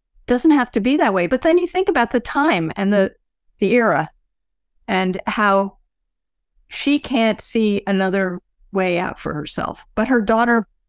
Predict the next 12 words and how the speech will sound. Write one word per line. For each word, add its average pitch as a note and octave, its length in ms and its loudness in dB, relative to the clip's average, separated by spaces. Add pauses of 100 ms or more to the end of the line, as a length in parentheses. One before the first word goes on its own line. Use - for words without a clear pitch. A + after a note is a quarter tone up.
(140)
perhaps F3+ 420 -2
can. - 400 -6 (800)
Her F#3 100 -2
daughter's F3+ 360 0
going F#3 220 0
to G#3+ 80 -4
the G3+ 60 2
university, G3+ 540 -2
for - 160 -6
one D#3+ 220 -2
thing. - 300 -10 (680)
But B3+ 180 0